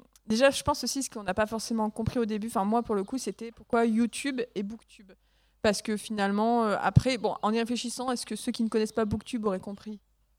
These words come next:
ce que sous-entend, euh, Booktube ? Euh, mais après, c'était, voilà, euh, YouTube, Booktube. Et ensuite, euh, finalement, le, le fait de genrer, même si je le comprends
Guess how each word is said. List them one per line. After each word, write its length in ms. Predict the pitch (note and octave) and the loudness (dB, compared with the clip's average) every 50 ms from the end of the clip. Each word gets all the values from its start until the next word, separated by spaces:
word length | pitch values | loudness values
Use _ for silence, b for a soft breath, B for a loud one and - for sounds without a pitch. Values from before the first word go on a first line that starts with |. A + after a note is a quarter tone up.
| _ _ | _ _
ce 140 | _ _ - | _ _ -4
que 100 | - F#3+ | -4 -4
sous-entend, 600 | - - G#3 G3 F#3+ F#3 - - F#3+ F#3+ F#3 F3+ E3+ | -2 -2 -4 -4 -4 -8 -8 -12 -12 -12 -12 -8 -8
euh, 60 | E3 | -6
Booktube ? 480 | E3 F3+ F3 - - - C#4 D4+ D4+ C4 - B B B B B B B B B B F3+ | -6 -6 -10 -10 -8 -6 -6 -4 -4 -4 -6 B B B B B B B B B B -2
Euh, 200 | F#3+ F#3+ F#3+ F#3 | 0 2 2 2
mais 100 | F#3+ G#3 | 2 2
après, 200 | G#3 G#3 - C4+ | 2 2 2 0
c'était, 200 | B3+ - - A3+ | -2 -2 -2 0
voilà, 220 | G#3 F#3+ E3 - - | 0 2 0 0 -2
euh, 200 | F2+ D2 A1 - - | -6 -8 -10 -10 -10
YouTube, 420 | - G3+ G#3+ G#3 - - - B3+ G#3+ | -4 -2 -2 -2 -2 -2 -2 -2 -2
Booktube. 460 | G3 G3+ G#3+ - - - C#4+ D4+ F4 C4+ - - - | -2 -4 -6 -6 -2 -2 -2 0 0 -2 -4 -4 -6
Et 100 | - G#3+ | -2 0
ensuite, 400 | G#3+ G#3+ G3+ - - D#4+ - - | 0 0 0 -2 -4 -4 -2 2
euh, 100 | - A3 | 0 0
finalement, 420 | A3 - A#3 A3 G#3+ G#3+ A#3 B3 C4 | 0 0 -2 0 0 2 2 2 2
le, 140 | B3+ A3 G#3 | 4 2 2
le 80 | G3+ | 2
fait 140 | G#3 B3 A3+ | 2 0 0
de 160 | G#3 A3 A3 | 2 2 2
genrer, 560 | G#3+ G#3+ - A#3 A3 A3 G#3 A3+ B3 C4 C#4+ | 2 2 4 4 4 4 2 2 0 0 0
même 200 | C#4 A#3+ G#3 G3+ | 0 -2 -2 -2
si 220 | G#3+ - - A3+ G#3+ | -4 -6 -6 -6 -2
je 60 | G3+ | -2
le 80 | G#3+ G#3 | -2 -2
comprends 440 | - - A#3 G#3+ - - A#3+ B3 | -2 -2 -6 -4 0 2 2 2